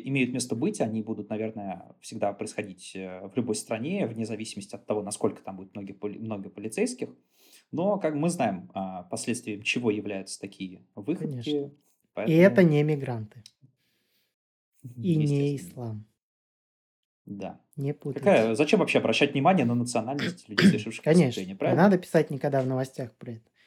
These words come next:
Speaker 2: Убил, а, молодой человек за свою свободу слова учителя, значит, молодой человек убил француз. М?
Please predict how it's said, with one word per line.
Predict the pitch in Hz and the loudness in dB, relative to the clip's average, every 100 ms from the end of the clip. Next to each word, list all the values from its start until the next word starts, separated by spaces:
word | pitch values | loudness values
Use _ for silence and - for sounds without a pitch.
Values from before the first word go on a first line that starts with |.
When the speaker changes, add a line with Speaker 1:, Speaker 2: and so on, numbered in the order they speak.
| _ _ | _ _
Speaker 2:
Убил, | 139 143 226 214 - _ _ _ _ | -2 6 8 6 0 _ _ _ _
а, | 143 131 123 120 117 - _ _ - | -6 -4 -4 -6 -8 -14 _ _ -6
молодой | 143 139 131 127 131 - | -2 0 0 0 -2 -10
человек | - 147 135 127 117 - _ _ _ | -10 -2 -2 -2 -4 -12 _ _ _
за | 143 131 | -10 -8
свою | 123 143 135 | -4 -2 -2
свободу | - 143 139 131 | -2 -2 -2 -4
слова | 120 - 135 123 147 | -6 -4 -2 -4 -6
учителя, | 139 135 117 127 117 117 | -10 -14 -14 -12 -12 -8
значит, | - 190 - - _ _ _ - | 0 0 0 -12 _ _ _ -16
молодой | 127 151 | -6 -6
человек | 160 151 156 160 | -2 -2 -2 -2
убил | 120 135 143 _ | -6 -8 -8 _
француз. | - 156 160 - 240 - _ _ _ _ _ _ | 2 4 4 2 0 -2 _ _ _ _ _ _
М? | 147 180 | -4 -4